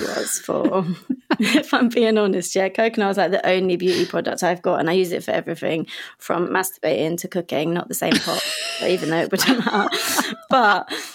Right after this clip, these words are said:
that's pretty much all I need in life is this, like, coconut oil. And, um, and she was like, "What's that? I thought you used it to take off your mascara. Why is it by the bed?" And I looked at her and she was like, "Oh,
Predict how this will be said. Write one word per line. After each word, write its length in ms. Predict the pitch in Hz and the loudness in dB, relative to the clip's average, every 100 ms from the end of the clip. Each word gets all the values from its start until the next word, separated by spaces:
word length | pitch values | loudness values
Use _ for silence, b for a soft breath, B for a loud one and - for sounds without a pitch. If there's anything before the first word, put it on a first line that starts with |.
| B - - | B -20 -4
that's 400 | 269 247 247 247 | 2 2 2 -2
pretty 280 | - 294 269 | 2 4 6
much 260 | 247 226 240 | 4 4 4
all 160 | 220 | 4
I 80 | 220 | 4
need 200 | 226 214 | 4 4
in 120 | 214 | 4
life 260 | 220 202 180 | 4 2 0
is 100 | 180 | 0
this, 240 | 190 175 | -2 0
like, 280 | 196 185 - | 0 -2 0
coconut 320 | 220 220 226 | 2 2 2
oil. 540 | 208 202 202 208 277 233 - - | 2 4 2 0 -2 -4 0 2
And, 160 | 247 | 4
um, 400 | 247 247 240 247 _ _ _ _ - _ _ - | 4 4 0 -4 _ _ _ _ -20 _ _ 0
and 140 | 262 | 2
she 160 | 330 285 | 2 2
was 140 | 277 | 4
like, 380 | 269 214 - - _ _ _ _ _ - - | 2 2 -2 -16 _ _ _ _ _ -10 0
"What's 220 | 277 277 | 0 4
that? 220 | 262 202 | 4 4
I 40 | 196 | 2
thought 200 | 240 190 | 2 2
you 80 | |
used 160 | 208 214 | 2 0
it 80 | 190 | -2
to 100 | - | 0
take 240 | 208 196 | 0 2
off 160 | 185 - | -2 0
your 140 | 196 | 2
mascara. 640 | 185 190 220 214 185 160 185 | 2 2 4 4 4 2 2
Why 140 | 185 | 4
is 60 | 190 | 4
it 100 | - | 4
by 160 | 196 185 | 2 2
the 80 | |
bed?" 300 | 214 226 175 - - | 4 4 2 -2 -4
And 140 | 202 208 | 2 4
I 100 | 220 | 4
looked 240 | 277 - | 4 2
at 80 | 196 | 2
her 160 | 190 | 4
and 100 | 185 | 2
she 120 | 190 196 | 2 0
was 100 | 202 | 2
like, 140 | 196 - _ | 0 -4 _
"Oh, 300 | 277 226 214 | 6 6 4